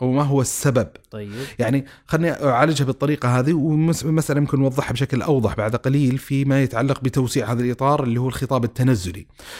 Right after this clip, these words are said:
Speaker 1: كونك تجهل، خلني أتنزل بس، تنزل. كونك تجهل السبب الذي أوجد الله لا يمثل مبرر موضوعي للتنكر لوجود الله عز وجل.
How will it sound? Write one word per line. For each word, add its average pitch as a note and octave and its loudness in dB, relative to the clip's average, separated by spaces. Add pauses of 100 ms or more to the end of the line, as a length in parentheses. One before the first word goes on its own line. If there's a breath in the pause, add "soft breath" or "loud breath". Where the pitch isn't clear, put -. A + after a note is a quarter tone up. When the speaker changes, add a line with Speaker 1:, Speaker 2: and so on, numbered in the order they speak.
(160 loud breath)
Speaker 1:
كونك F#3+ 4
تجهل، C3 2 (120)
خلني C#3+ 0
أتنزل F2+ 2
بس، F#2 -6
تنزل. F#2+ 0 (360 loud breath)
كونك F3 4
تجهل E3 2
السبب C3 2 (420)
الذي C3 2
أوجد D3 2
الله B2+ 2 (640 soft breath)
لا F#3 6
يمثل F3+ 4
مبرر C#3+ 2
موضوعي C3+ 4
للتنكر D3 4
لوجود A#2+ 4
الله F2 -6
عز E2+ -8
وجل. E2 -12